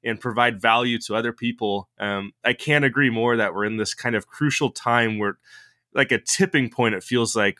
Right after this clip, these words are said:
with high school sports and a number of other things too, but it just feels like we're in this weird moment right now where, where people need this stuff more than they've probably ever needed it before. And I'm thankful that you're, you're working in that process of kind of trying to help people.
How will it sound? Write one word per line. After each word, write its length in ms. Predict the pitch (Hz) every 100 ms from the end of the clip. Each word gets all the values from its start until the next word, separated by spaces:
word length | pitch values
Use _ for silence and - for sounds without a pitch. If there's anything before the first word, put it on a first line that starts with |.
| _
with 200 | 123 113
high 160 | - 123
school 200 | - 113
sports 440 | - - 117 -
and 80 | 117
a 20 |
number 240 | 110 113 107
of 80 | 98
other 220 | 110 107
things 280 | 107 101 -
too, 280 | - 120
but 180 | 104 98 - - - -
it 40 |
just 180 | 131 127
feels 180 | 208 185
like 160 | 151 135
we're 80 |
in 60 | 120
this 160 | 107 110
weird 420 | 110 139 156 110
moment 360 | 110 117 113
right 200 | 95 95
now 200 | 98 95
where, 200 | 92 95 -
where 140 | 101 98
people 400 | - 175 - 110
need 320 | 110 120 95
this 160 | 101 -
stuff 340 | - 101 - 104
more 160 | 98
than 140 | 95 95
they've 140 | -
probably 460 | 120 110 101 98 87
ever 220 | 98 95
needed 260 | 92 107
it 140 | 107 107
before. 500 | 117 - 120 127 123 - - - _
And 80 | 101
I'm 120 | 104
thankful 440 | 95 127 123 - 113
that 220 | 104 92 85
you're, 280 | 92 110 87 _ _
you're 360 | 85 120 104 - _ _ 131 127
working 340 | 143 135 127
in 120 | 120
that 160 | 117 98
process 480 | 117 117 117 107 98
of 120 | 92
kind 160 | 113 95
of 80 |
trying 220 | - 107 87
to 60 |
help 200 | 104 101
people. 380 | 107 92 80